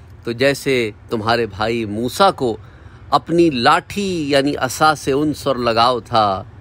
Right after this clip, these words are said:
तो इसीलिए जब हमने उससे हम कलाम होने का इरादा किया,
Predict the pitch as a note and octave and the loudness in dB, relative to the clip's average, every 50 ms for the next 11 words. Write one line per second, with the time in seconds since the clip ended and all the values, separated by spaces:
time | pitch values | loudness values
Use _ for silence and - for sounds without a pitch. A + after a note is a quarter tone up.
0 | - - - - - - - - C3+ C3+ B2 - C3+ C3+ B2+ B2+ B2+ B2+ A#2+ A#2+ | -20 -20 -20 -20 -20 -20 -12 -6 -6 -6 -4 -4 -4 -4 -2 0 0 2 2 2
1 | A2+ G#2 - - - - - - - A#2+ A2+ C3 B2 A2 G#2+ B2+ C3 C#3 C3 B2+ | 0 -2 -4 -10 -20 -20 -20 -18 -14 -2 0 2 2 2 0 -2 0 0 2 0
2 | A#2+ A2+ A#2 - - - B2 A2+ G2+ A2+ A#2 A2+ G#2+ G2 - - - - G2 G#2+ | 0 -2 -2 -6 -8 -8 -8 -6 -4 -4 -4 -4 -6 -6 -10 -16 -18 -6 -2 2
3 | A2 A#2+ D3 D#3+ D3+ B2+ A2+ B2+ B2 A#2+ A#2 A2+ - G#2+ G#2+ G#2+ G2+ G2+ A2 C3+ | 2 2 2 2 -2 -4 -2 -2 0 0 0 0 0 0 2 4 4 4 4 4
4 | D3+ D3 - - C3 A#2+ A2 G2+ F#2+ - | 2 0 0 -2 -2 0 2 2 0 0